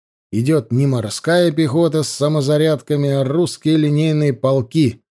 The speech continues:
солдаты которых примкнули штыки к своим трехлинейкам. Да и новейших гаубиц на том направлении маловато. Вместо них по австрийским позициям бьют орудия,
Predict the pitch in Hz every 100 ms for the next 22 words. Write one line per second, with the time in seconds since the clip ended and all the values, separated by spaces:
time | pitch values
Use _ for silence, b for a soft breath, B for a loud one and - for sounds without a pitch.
0 | _ _ _ - - 104 127 135 113 113
1 | 110 165 160 143 - 139 135 135 175 170
2 | 156 - 147 139 165 135 - 117 139 143
3 | 117 127 123 120 127 135 120 113 87 73
4 | - _ _ _ _ _ _ _ 78 143
5 | 165 175 190 180 - 156 151 120 143 156
6 | 147 143 127 135 123 151 143 123 135 135
7 | 147 147 139 131 127 131 131 143 123 110
8 | 87 78 98 139 - 131 156 165 - 123
9 | 131 - 139 160 131 - 127 127 123 151
10 | 165 - 151 143 113 123 156 135 135 156
11 | 170 143 120 87